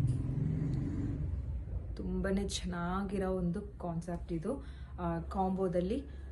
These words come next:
ತೌಸಂಡ್ ಸಿಕ್ಸ್ ಫಿಫ್ಟಿ ರುಪೀಸ್ ವರ್ತ್ ಇರೋ ಕಾಂಬೋ, just, ಆ, ಒನ್ ತ್ರೀ ಫೈವ್ ಜೀರೋ, ಆ,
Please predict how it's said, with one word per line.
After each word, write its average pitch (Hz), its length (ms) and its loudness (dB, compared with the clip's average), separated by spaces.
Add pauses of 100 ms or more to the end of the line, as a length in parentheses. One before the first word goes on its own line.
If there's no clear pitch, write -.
(420)
ತೌಸಂಡ್ 240 480 6
ಸಿಕ್ಸ್ - 260 0
ಫಿಫ್ಟಿ 226 300 2
ರುಪೀಸ್ 196 520 2
ವರ್ತ್ 196 360 2
ಇರೋ 185 160 4 (440)
ಕಾಂಬೋ, 175 460 2 (380)
just, 214 600 2
ಆ, 180 220 6
ಒನ್ 185 480 4
ತ್ರೀ 220 220 6
ಫೈವ್ 170 320 2
ಜೀರೋ, 180 400 4 (680)
ಆ, 180 60 -4